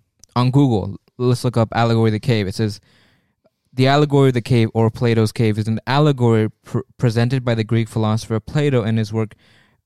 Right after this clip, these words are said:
Re-, Republic to compare the effect of education and the, and the lack of it in, on our nature."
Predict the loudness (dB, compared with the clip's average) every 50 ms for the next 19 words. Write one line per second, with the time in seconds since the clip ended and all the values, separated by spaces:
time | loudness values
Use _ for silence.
0 | _ -4 -2 0 2 2 2 2 2 0 -2 -4 -8 -12 _ _ _ _ _ _
1 | -4 -2 -2 0 0 -2 0 0 -2 -4 -6 -8 -8 -8 -4 -4 -2 -2 0 0
2 | 0 2 2 0 0 0 0 -2 -2 -2 0 -2 -4 -2 -2 -4 -4 -4 -6 -4
3 | -2 -2 -2 -2 -2 -4 -6 -4 -4 -4 -4 -4 -4 -6 -10 -14 _ _ _ _
4 | _ -4 -2 -2 0 0 0 0 0 0 0 0 -2 -2 -2 -2 -2 0 0 0
5 | -2 -2 -6 _ _ _ _ _ _ _ -4 -4 -4 -4 -6 -10 _ _ _ _
6 | _ -2 0 0 2 2 2 2 2 0 0 -2 -4 -6 -10 -10 -10 -14